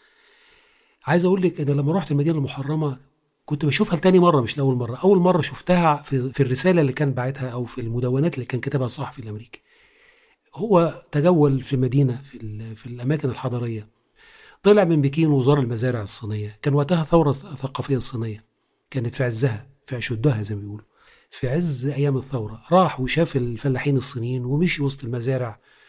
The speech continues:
وشاف الحاجة اللي شدتني اللغة الصينية كانت لما قريت له وهو بيقول إن هو مشي وشاف الرايات الصينية، الفلاحين رافعين رايات مكتوب عليها شعارات ثورية.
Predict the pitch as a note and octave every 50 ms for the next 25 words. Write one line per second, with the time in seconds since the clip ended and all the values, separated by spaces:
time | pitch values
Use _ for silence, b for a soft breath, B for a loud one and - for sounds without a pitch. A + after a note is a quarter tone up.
0 | b b b b b b _ C#3 C3+ B2 F3+ G3+ G3 - - - C#3+ C#3 B2+ -
1 | - A3 A3+ G#3+ F3+ - D#3+ D3+ E3 F#3+ - D#3+ C#3+ C#3+ D#3 C#3+ C3+ C3 - C#3
2 | B2+ C3 C3+ C3 B2+ A#2+ b b b b b b b b b b b b - -
3 | F3+ G3+ G3 F#3+ - E3+ D#3+ D#3+ D#3 D#3 C3 C3+ D3 F3 F3+ - E3 D3 C3+ D#3+
4 | D3 A#2 C3+ C3+ C3 D3+ E3 D#3+ C#3 C3 A#2+ C3 C3+ D#3+ D#3 D3 D#3+ D3 - -
5 | D3 C#3 C#3 - - D#3 F3 E3+ - D3+ C3+ C3 C3+ C#3 D#3+ F3 E3 - C3 -
6 | - C3+ A#2+ C3+ C3+ C3+ B2+ C3+ b b b b b b b b b b - A#2
7 | - C#3+ C3+ C3+ C3 C#3+ E3 F3 E3 C#3 C3 C#3 C3 - D3+ D#3+ D3+ D3+ C#3 C#3+
8 | D#3 D#3+ - - C3 - - F3 D3+ D3+ D3+ D3+ D3+ D3 C3+ - C3 B2+ C3 C#3
9 | C#3+ C#3 - - _ - - - B2 A2+ A2 A2+ G#2+ G#2 B